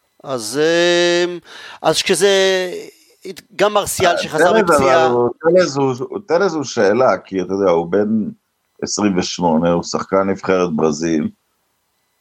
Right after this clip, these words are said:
Speaker 2: זה שאלה מה אתה עושה איתו, אם, אם יש תפקיד אחר,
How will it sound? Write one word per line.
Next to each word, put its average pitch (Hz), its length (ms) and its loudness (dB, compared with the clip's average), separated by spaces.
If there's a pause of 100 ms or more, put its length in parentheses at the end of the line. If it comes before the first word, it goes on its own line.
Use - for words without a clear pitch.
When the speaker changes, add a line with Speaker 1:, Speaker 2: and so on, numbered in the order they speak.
(400)
Speaker 2:
זה 87 240 -2
שאלה 113 340 2
מה 147 240 0
אתה 147 100 0
עושה 131 300 0
איתו, 80 500 -2 (160)
אם, 76 320 -8
אם 92 120 -6
יש 101 180 -2
תפקיד 101 420 -6
אחר, 104 260 0